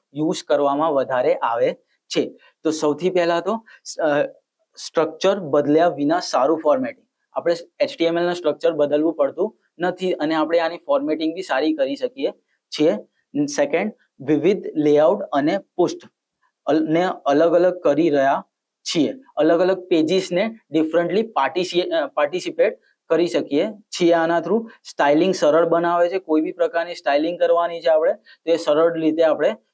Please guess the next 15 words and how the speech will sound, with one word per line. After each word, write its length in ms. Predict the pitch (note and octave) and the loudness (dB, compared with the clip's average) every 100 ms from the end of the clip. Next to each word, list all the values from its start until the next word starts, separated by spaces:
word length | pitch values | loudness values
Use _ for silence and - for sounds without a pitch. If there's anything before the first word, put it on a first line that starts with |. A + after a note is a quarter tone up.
| _ - | _ 0
કરી 200 | D#3 F3+ | 2 2
શકીએ 400 | F3 E3+ F3 F3 | 0 0 0 0
છીએ. 140 | F#3+ A3 - _ - | -2 -4 -12 _ 0
અલગ 260 | D3+ E3 | 2 4
અલગ 240 | F3+ F3+ F3+ | 4 0 0
પેજને 400 | F3 E3+ E3 F3+ | 2 2 2 0
આપણે 280 | E3 F3 | 0 2
લોડ 380 | F3+ D3+ D#3+ F#3 | 2 2 4 2
ફાસ્ટ 500 | F#3 - C3+ D#3+ - | 0 -2 0 -2 -2
કરી 200 | F#3+ F#3 | 0 2
શકીએ 320 | F3 E3+ F3 | 0 -2 -2
છીએ. 100 | F3+ | -2
સી 220 | F#3+ D3+ D#3 | -4 -2 -2
એસ 180 | D#3+ | -2
ના, 160 | E3+ | -4